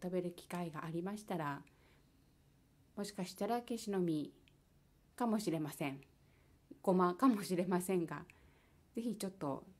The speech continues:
あの、意識してあんパンを見てみてください。はい。今日はポピーについてお話をしていきました。はい。また、えー、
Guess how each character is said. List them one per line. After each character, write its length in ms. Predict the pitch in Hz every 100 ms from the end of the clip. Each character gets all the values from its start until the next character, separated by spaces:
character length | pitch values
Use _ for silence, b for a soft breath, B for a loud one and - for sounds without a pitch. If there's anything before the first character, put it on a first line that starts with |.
| -
あ 60 | 165
の、 160 | 147 143 139 160 -
意 80 | 185
識 240 | - 147
し 120 | 139
て 280 | - 139 - - b b b b
あ 80 | 185
ん 80 | 165
パ 140 | 165
ン 120 | 160
を 60 | 156
見 100 | 170
て 140 | -
み 120 | 160 143
て 120 | -
く 100 | -
だ 140 | -
さ 180 | - 151
い。 80 | 147 - - - _ - _ b b b
は 140 | - 165
い。 100 | - - - - - - - - - - _ - - - - - - - - - - - - -
今 140 | 330
日 40 | 269
は 240 | 262 262
ポ 160 | 285 285
ピ 180 | 233
ー 20 | 196
に 140 | 165
つ 120 | 165
い 60 | 151
て 220 | - 208
お 60 | 190
話 420 | 202 180 170 -
を 100 | 165
し 60 | 160
て 100 | 165
い 120 | 160
き 100 | 170
ま 120 | 170
し 120 | 170
た。 180 | - 160 - - - - - -
は 100 | 226
い。 80 | 233 -
ま 100 | 196
た、 140 | 220
え 60 | 214 214 - 180
ー、 380 | 170 175 180